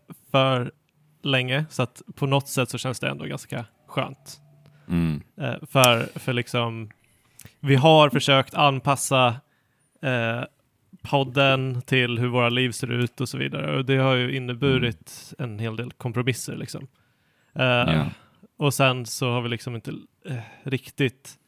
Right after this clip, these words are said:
Speaker 1: lyckats, eh, uppnå de mål som vi har satt för oss själva för att göra det, eh, bättre och simplare. Eh, så
Speaker 2: Mm.
Speaker 1: att det, det känns ju liksom, det känns rätt fortfarande.
Speaker 2: Mm.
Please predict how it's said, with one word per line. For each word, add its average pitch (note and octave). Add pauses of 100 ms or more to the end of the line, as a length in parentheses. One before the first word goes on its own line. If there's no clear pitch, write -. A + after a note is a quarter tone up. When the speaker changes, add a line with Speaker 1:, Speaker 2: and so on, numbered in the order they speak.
(220)
Speaker 1:
lyckats, B2+ (1080)
eh, F#3 (100)
uppnå E3
de C3+ (320)
mål C3+
som B2
vi A#2+
har A#2+
satt -
för C3
oss A#2
själva A#2+
för B2+
att -
göra A#2+
det, A2+ (460)
eh, C3+ (480)
bättre -
och A#2+
simplare. B2+ (800)
Eh, -
så E2
Speaker 2:
Mm. D#2
Speaker 1:
att - (160)
det, C3+
det C#3
känns C#3
ju C3+
liksom, C3
det D3+
känns D#3+
rätt -
fortfarande. -
Speaker 2:
Mm. -